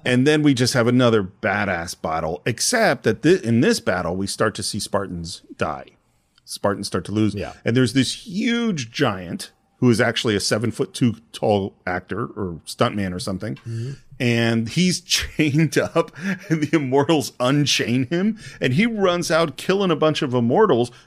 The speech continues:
Speaker 1: grabs an axe, and, uh, just after, um,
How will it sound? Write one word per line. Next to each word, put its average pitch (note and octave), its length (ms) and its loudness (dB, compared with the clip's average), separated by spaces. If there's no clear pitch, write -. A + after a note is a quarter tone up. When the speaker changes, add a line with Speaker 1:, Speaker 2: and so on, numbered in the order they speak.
Speaker 1:
grabs F3+ 420 -2
an D3+ 100 0
axe, D#3+ 540 -4
and, A#2 380 0
uh, A#2+ 160 -2
just E3+ 360 -2
after, B2 520 0
um, G#2 540 2